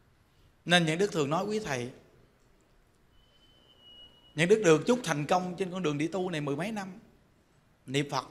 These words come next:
mà được chút thành công này là nhờ sao biết không?"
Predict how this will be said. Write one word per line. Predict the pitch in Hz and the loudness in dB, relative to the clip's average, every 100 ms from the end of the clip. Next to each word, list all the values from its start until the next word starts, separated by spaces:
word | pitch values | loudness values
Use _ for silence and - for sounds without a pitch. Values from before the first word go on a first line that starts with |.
| - - - _ _ _ _ _ | -16 -20 -20 _ _ _ _ _
mà | 131 139 | -8 0
được | 143 143 | 2 2
chút | 220 | -2
thành | 180 135 | -2 -4
công | 165 170 | -4 -4
này | 143 | -4
là | 127 | -4
nhờ | 135 131 123 | -4 -4 -6
sao | 165 175 | -10 -12
biết | |
không?" | 202 | -16